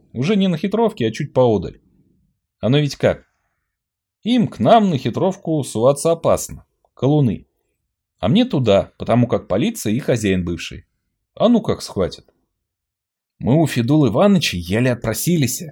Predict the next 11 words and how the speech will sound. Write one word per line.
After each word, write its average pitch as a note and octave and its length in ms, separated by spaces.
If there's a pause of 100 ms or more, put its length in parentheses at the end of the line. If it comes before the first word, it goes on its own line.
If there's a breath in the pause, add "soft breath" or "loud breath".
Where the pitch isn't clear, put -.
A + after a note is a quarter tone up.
(440)
Дрын A2+ 480
аж G#2 200
на G#2 100
подпрыгивает, G2+ 760
так - 320
распирает F#2+ 880
его F2 160
всего. E2 460 (440 soft breath)
Сам D#3+ 280
не B2+ 160
идет, G3+ 420